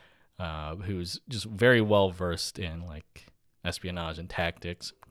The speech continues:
getting them out of their element by putting them into this kind of fatherhood role and seeing how they roll with it. Uh, I, yeah, th-, I think that I appreciate that kind of,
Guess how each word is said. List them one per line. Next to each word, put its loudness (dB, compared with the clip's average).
getting 0
them 0
out 0
of -2
their -4
element -8
by -8
putting -6
them -8
into -8
this -8
kind -12
of -12
fatherhood -6
role -8
and -6
seeing -4
how -4
they -4
roll -6
with -12
it. -12
Uh, -4
I, 8
yeah, 4
th-, -2
I 4
think 2
that 4
I 8
appreciate 2
that -4
kind -8
of, -10